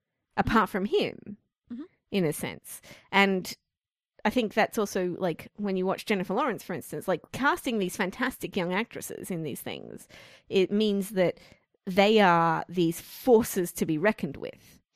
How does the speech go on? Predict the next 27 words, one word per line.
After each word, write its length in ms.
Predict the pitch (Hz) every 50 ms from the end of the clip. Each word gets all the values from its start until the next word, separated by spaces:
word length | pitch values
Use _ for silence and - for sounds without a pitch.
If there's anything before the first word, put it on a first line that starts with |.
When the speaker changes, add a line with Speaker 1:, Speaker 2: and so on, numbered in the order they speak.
| _ - -
Speaker 2:
Mm-hmm. 200 | 233 285 294 285 233
Speaker 1:
And 140 | 190 185 185
you 60 | 185
have 200 | 190 214 233 226 -
to 60 | 226
cast 280 | - 226 175 190 -
somebody 280 | - 202 180 180 180 180
like 300 | 175 175 143 - - - _ _ _ _
Donald 260 | - 190 170 165 170 -
Sutherland 460 | 202 185 180 170 170 165 151 160 175
in 100 | 175 170
order 200 | 160 156 165 170
to 220 | 170 - - 175 165
Speaker 2:
To 120 | 165 165
cope 300 | 175 - 285 381 381 -
with 160 | 226 202 185 -
that. 100 | 170 -
Speaker 1:
cope 220 | - 254 269 -
with 140 | - 180 -
that. 180 | - 139 143 - -
And 120 | 180 208
he's, 220 | 220 214 214 185
like, 160 | 165 165 165 -
a 60 | 175
really 200 | 165 170 139 160
seasoned 340 | - - 190 170 165 151 185
actor. 360 | 202 220 - - - - -